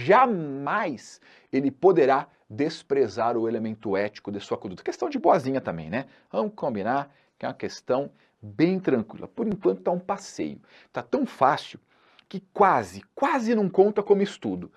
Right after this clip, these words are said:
Quase conta como lazer. Tão fácil que tá, né? Uhum. Então tá, vamos pra doze. O servidor público deve respeitar a hierarquia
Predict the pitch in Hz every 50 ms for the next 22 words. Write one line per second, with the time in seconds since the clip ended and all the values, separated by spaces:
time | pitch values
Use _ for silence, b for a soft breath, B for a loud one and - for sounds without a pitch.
0 | b b b b b - - 196 233 247 226 190 214 202 - - - 170 185 202
1 | 202 202 190 - - 180 180 180 185 185 190 156 110 - 107 95 87 - _ _
2 | _ _ _ _ _ _ _ _ _ _ _ _ _ _ _ _ _ _ _ _
3 | _ _ - - 226 262 254 - 185 190 - - - 156 - - 101 101 104 117
4 | 151 - _ _ _ - 160 185 208 202 175 123 107 85 - _ _ _ _ _
5 | _ _ _ _ _ - 110 110 104 - 92 78 87 110 117 - 135 117 101 87
6 | 92 64 - - - - _ _ _ _ _ _ _ - - - _ _ _ _
7 | _ _ _ _ _ _ b b b b b b b b b 233 - - 240 180
8 | 123 98 - - 127 113 90 82 76 - - _ _ _ _ _ _ _ _ -
9 | 104 113 113 110 107 95 - 113 110 - - - 190 190 226 202 - - 127 135
10 | 139 143 131 120 123 120 120 110 101 - - - 85 90 117 180 202